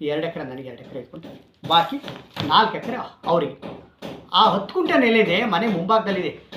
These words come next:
ಅದರ ಲೈನ್ ಹೋಗಿದೆ, ಫುಲ್ ಲೈನ್ ಹೋಗಿದೆ, ಒಂದು ಪ್ರೈಮರಿ ಲೈನ್. ಅದು ನನಗೆ ಕೊಟ್ಟರು ಬೇಕಂತಲೇ. ಅಲ್ಲಿ ಮರಗಳಲ್ಲಿ ಹ-, ನೂರು ಕಾಯಿ ಕೂಡ ಬೀಳೋದಿಲ್ಲ. ಹದಿನೆಂಟು ಮರ ಏನೋ ಇದ್ದಾವೆ, ನೂರು ಕಾಯಿ ಬೀಳೋದಿಲ್ಲ. ಅಂಥದನ್ನು ಕೊಟ್ಟರು.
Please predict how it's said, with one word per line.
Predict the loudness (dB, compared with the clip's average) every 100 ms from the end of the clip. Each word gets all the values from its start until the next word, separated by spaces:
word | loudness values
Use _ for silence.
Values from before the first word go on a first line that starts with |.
| -12
ಅದರ | -8 -4
ಲೈನ್ | -2 2 4
ಹೋಗಿದೆ, | 4 4 0
ಫುಲ್ | -2 -2 0
ಲೈನ್ | 2
ಹೋಗಿದೆ, | 2 0 -4
ಒಂದು | -8
ಪ್ರೈಮರಿ | -8 -8 -6
ಲೈನ್. | -6 -8 -12 -18 -18 -14
ಅದು | -6 -2
ನನಗೆ | 0 0 -2
ಕೊಟ್ಟರು | -6 -6
ಬೇಕಂತಲೇ. | -2 -2 -2 -2 -2 -4 -8 -20 _ -12
ಅಲ್ಲಿ | -8 -4
ಮರಗಳಲ್ಲಿ | -2 -2 -2 -2 -6
ಹ-, | -8 -10 -4
ನೂರು | -2 0
ಕಾಯಿ | 0 0
ಕೂಡ | 0 -2
ಬೀಳೋದಿಲ್ಲ. | 0 0 -2 -10 -12 -8
ಹದಿನೆಂಟು | -4 -4 -4
ಮರ | -4
ಏನೋ | -2 -2
ಇದ್ದಾವೆ, | -2 -4 -6 -10 -18 _ _
ನೂರು | -6 -4 -4
ಕಾಯಿ | -6 -10
ಬೀಳೋದಿಲ್ಲ. | -10 -12 -12
ಅಂಥದನ್ನು | -10 -8 -8
ಕೊಟ್ಟರು. | -8 -12 -12 -14 _